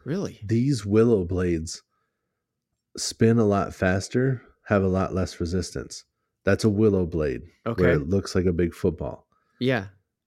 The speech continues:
Speaker 1: And
Speaker 2: This
Speaker 1: it's a willow
Speaker 2: short
Speaker 1: leaf, I would assume, right?
Speaker 2: Yes.
Speaker 1: I'm not, I'm not
Speaker 2: Yep.
Speaker 1: big on trees.
Speaker 2: Right, exactly.
Speaker 1: I think we've said that
Speaker 2: And
Speaker 1: before.
Speaker 2: yeah, so that's a willow, like, leaf is what it's named after. The other blades, I don't necessarily know where they come from, but see this other one's,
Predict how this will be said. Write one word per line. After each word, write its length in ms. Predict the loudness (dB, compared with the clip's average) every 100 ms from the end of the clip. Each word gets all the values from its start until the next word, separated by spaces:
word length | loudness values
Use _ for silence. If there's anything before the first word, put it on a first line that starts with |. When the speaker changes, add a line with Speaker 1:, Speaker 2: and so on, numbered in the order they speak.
| 0
Speaker 1:
And 120 | 2
Speaker 2:
This 20 | 2
Speaker 1:
it's 140 | 2
a 100 | 0
willow 320 | 2 4 4 4
Speaker 2:
short 40 |
Speaker 1:
leaf, 280 | 0 -2 -2
I 100 | -2
would 160 | -2
assume, 500 | -4 -4 -6 -6 -8 -8
right? 220 | -4 0
Speaker 2:
Yes. 400 | 0 0 -4 -6
Speaker 1:
I'm 60 | -8
not, 100 | -8
I'm 140 | -6 -2
not 120 | 2
Speaker 2:
Yep. 140 | 2
Speaker 1:
big 120 | 2
on 120 | -6 -10
trees. 280 | -10 0
Speaker 2:
Right, 220 | 2 2 0
exactly. 540 | 0 2 2 0 -6
Speaker 1:
I 20 | -6
think 160 | -6
we've 140 | -6 -8
said 200 | -10 -6
that 120 | -4
Speaker 2:
And 200 | -2 -2
Speaker 1:
before. 160 | -4 -14 _ _ _
Speaker 2:
yeah, 380 | 0 2 2 -2
so 180 | 0 2
that's 240 | 2 2
a 60 | 2
willow, 300 | 4 4 4 2
like, 280 | 0 -4 -2
leaf 500 | -2 -2 -4 -10 -14 -6
is 140 | -2
what 140 | -2 -2
it's 160 | -4
named 300 | -2 -2 0
after. 280 | -2 -4 -6
The 140 | -4 0
other 200 | 2 2
blades, 360 | 2 2 2
I 120 | -2 -2
don't 200 | -2 -4
necessarily 480 | -6 -4 -2 -2
know 180 | -2 -2
where 100 | -2
they 100 | -4
come 180 | -4 -6
from, 200 | -4 -6
but 140 | -6 -8
see 180 | -6 -2
this 220 | -4 -6 -4
other 200 | 0 2
one's, 400 | 2 0 -4